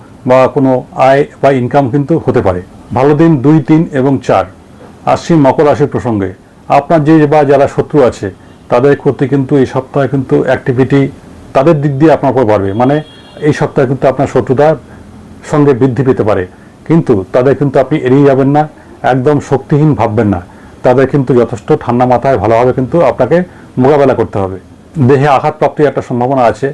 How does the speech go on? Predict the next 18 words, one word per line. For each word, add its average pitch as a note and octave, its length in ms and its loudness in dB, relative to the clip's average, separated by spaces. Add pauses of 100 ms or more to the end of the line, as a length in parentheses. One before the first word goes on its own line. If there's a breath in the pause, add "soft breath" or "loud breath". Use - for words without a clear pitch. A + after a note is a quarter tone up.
(360 loud breath)
সুতরাং A#2+ 440 0 (260 loud breath)
রাস্তাঘাটে A#2+ 420 -2
চলাফেরার A#2+ 360 0
সময় B2 220 -2
একটু A#2 160 -4
সাবধানে A2+ 340 -2
চলাফেরা A#2+ 300 2
করবেন। C3 340 0 (420 loud breath)
ব্যবসা C3+ 380 0
বা D3 80 4
কর্মের B2+ 360 0
জায়গাটা, B2 360 0
সেক্ষেত্রে A#2 440 -8
কিন্তু A#2+ 280 -2
বড়সড় A2 400 0
কোনো A2+ 180 -4
সমস্যা G#2+ 400 -2
নেই, C3+ 160 -2